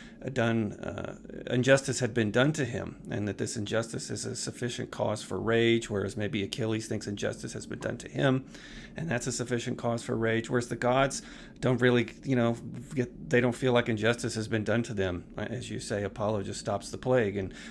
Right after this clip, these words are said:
Zeus is like, "Ha ha, it's funny, all right, let's hang out." Or, you know, Hephaestus, everybody laughs, and they're not like, "You maimed him permanently, deep injustice forever."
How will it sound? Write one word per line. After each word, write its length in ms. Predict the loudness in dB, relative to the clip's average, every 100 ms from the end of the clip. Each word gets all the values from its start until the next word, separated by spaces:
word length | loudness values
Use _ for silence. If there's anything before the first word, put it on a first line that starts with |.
| -6
Zeus 240 | -2 -2 -2
is 140 | 2
like, 180 | 2 4
"Ha 180 | 2 2
ha, 280 | 2 4 2
it's 120 | 0
funny, 260 | 0 4
all 80 | 6
right, 120 | 6
let's 180 | 6 2
hang 200 | 2 4
out." 220 | 4 4
Or, 160 | 2 0
you 80 | 0
know, 100 | 0
Hephaestus, 600 | -2 0 -2 -2 -6 -4
everybody 360 | -2 2 2 4
laughs, 380 | 6 4 2 0
and 120 | 0
they're 80 | 2
not 160 | 2
like, 140 | 2 4
"You 100 | 8
maimed 300 | 10 10 8
him 140 | 4
permanently, 440 | 6 4 4 2
deep 300 | 2 4 4
injustice 480 | 4 4 2 2 -6
forever." 420 | 0 4 4 2